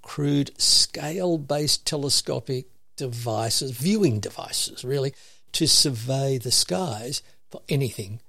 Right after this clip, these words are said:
The Heaven Watchers, as a band, as a group, grew quickly, and the order soon gathered a touch of glamour about it. They were the guardians of the heavens in some minds,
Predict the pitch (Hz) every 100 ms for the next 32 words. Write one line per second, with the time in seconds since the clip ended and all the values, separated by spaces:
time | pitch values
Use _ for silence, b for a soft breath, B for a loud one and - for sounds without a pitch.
0 | - b b - - - - - 143 202
1 | 208 160 - - 156 147 131 - - -
2 | - - 143 110 117 117 120 131 117 104
3 | 113 - 127 127 131 120 - - 135 -
4 | 104 - B B B B 123 143 240 277
5 | 214 - 180 175 175 151 B B B -
6 | - - 160 165 - - - - 165 120
7 | 127 156 202 208 101 - 120 104 107 110
8 | - - - B B B 175 208 120 131
9 | 120 120 110 110 117 98 180 180 - -
10 | - - - - 143 107 - - 98 104
11 | - - -